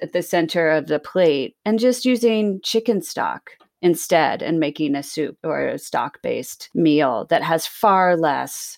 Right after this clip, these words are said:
need to procure chickens locally," right? So just tiny tweaks at the very beginning of recipe development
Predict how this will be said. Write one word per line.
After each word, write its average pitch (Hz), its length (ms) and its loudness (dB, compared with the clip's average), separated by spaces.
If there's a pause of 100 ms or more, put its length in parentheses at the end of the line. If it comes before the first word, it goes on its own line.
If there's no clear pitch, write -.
need 165 520 2
to 135 340 -2 (160)
procure 147 920 -2
chickens - 720 -6
locally," 98 640 -4
right? 139 340 -2 (480)
So 165 720 4
just - 560 0
tiny 269 800 4 (140)
tweaks - 720 -2 (140)
at 165 100 -8
the 202 80 2
very 208 220 4
beginning 165 520 2
of 135 120 -6
recipe 143 480 -8
development 151 1000 -8